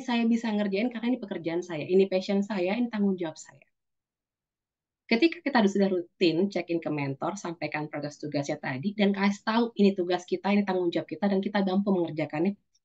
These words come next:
Yang kedua, selalu minta feedback. Feedback ini penting banget, guys. Pentingnya, sepenting-pentingnya. Nggak bisa kita nilai diri sendiri,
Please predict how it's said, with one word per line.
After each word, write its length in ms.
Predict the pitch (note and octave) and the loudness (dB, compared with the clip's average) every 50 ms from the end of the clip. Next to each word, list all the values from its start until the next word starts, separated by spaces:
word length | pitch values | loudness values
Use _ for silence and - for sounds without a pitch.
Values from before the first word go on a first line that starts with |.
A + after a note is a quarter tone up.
| _ - | _ 2
Yang 240 | A3+ A3+ A3+ C#4+ C#4 | 2 2 4 2 2
kedua, 240 | D4 C#4+ C#4 B3+ - - _ G#3+ A#3 - - | 4 4 4 2 0 -4 _ -20 -20 -20 -8
selalu 320 | - - A3+ A3 A3+ B3 | -4 -2 0 2 2 4
minta 480 | A#3+ A#3 A3 G#3+ G#3 G3+ G3+ G3 G3+ - _ _ _ | 4 4 4 2 2 0 -2 -2 -2 -6 _ _ _
feedback. 480 | - G#3 G3+ - - D3+ C#3+ C#3+ - _ _ _ _ _ _ _ _ _ _ _ _ | -8 -8 -8 -8 -10 -12 -12 -12 -12 _ _ _ _ _ _ _ _ _ _ _ _
Feedback 400 | A#3+ A#3 A#3 F#3+ G3 F#3+ G3 - | -2 0 2 4 6 6 6 4
ini 320 | G#3+ G#3+ A3+ A#3+ B3 - | 2 2 2 2 2 0
penting 400 | A3 A3 A3 G#3 - A3 G#3+ G#3 | -2 -2 0 0 0 0 0 2
banget, 400 | F#3+ E3+ E3 E3 F3+ G3+ G#3 G#3 G#3 F#3 | 0 0 -2 -2 -2 0 -2 -2 -4 -8
guys. 560 | - C#3 C#3 C3+ C3+ D3 C#3+ - - _ _ _ _ _ | -10 -8 -8 -8 -10 -12 -16 -18 -20 _ _ _ _ _
Pentingnya, 560 | - G#3+ A3 A3+ A3+ A3+ A#3 B3 A#3 A#3 B3 | -4 -2 2 2 2 2 2 4 4 4 4
sepenting-pentingnya. 1120 | A#3+ - - D#4+ D#4 D#4 - C4 B3 A#3 A#3 A#3 A#3 A3+ A3 A3 A3+ A3 G#3 G3 F#3 - - | 2 4 4 4 4 2 2 0 2 4 4 4 4 4 2 0 2 2 2 2 2 2 0
Nggak 220 | - A#3 A3 A3 G#3+ | 2 2 2 2 2
bisa 400 | G#3 A3+ A#3 A3+ - B3+ B3 B3 | 2 2 2 2 0 -4 -6 -6
kita 240 | A#3+ - B3+ B3 | -4 -2 2 4
nilai 160 | A#3 A3 G#3 G#3 | 4 4 4 4
diri 160 | G#3 G3+ G#3 | 4 4 2
sendiri, 260 | G3+ - G#3+ A3+ A#3 | 2 2 0 0 0